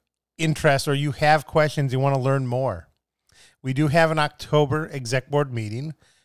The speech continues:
We are more than willing to have interested parties come and learn more about the system, what we do.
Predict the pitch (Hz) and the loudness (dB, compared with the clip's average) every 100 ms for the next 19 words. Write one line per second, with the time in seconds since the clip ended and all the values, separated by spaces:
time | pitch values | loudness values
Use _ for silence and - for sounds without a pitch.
0 | _ 120 117 117 131 143 151 135 139 139 | _ -4 -2 0 2 2 2 0 0 -2
1 | 123 - 131 127 131 - _ _ _ 147 | -4 -2 0 2 0 -4 _ _ _ -4
2 | 156 - 170 165 - 185 - 208 208 127 | -2 2 4 4 0 -4 0 0 2 0
3 | 120 139 - - - _ _ _ _ _ | -4 -6 -10 -18 -20 _ _ _ _ _
4 | _ _ _ - 156 165 160 156 151 143 | _ _ _ -2 2 2 2 2 2 2
5 | 147 123 95 - _ _ _ _ _ _ | 2 2 -2 -8 _ _ _ _ _ _
6 | _ _ _ 131 127 127 131 123 - 135 | _ _ _ -2 2 2 0 -6 -6 -6
7 | - - - _ _ _ _ 139 151 156 | -8 -14 -20 _ _ _ _ -4 0 0
8 | 139 127 131 101 | 0 0 0 -2